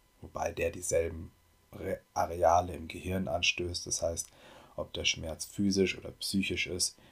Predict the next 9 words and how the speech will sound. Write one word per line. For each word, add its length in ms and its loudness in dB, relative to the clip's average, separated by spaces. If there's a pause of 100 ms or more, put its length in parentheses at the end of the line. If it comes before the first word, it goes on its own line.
(120)
wir 120 -6
spüren 440 -2
ihn 120 -6
auf 120 -6
dieselbe 540 -2
Art 320 -2
und 160 -14
Weise. 500 -2 (2750)
Doch 220 6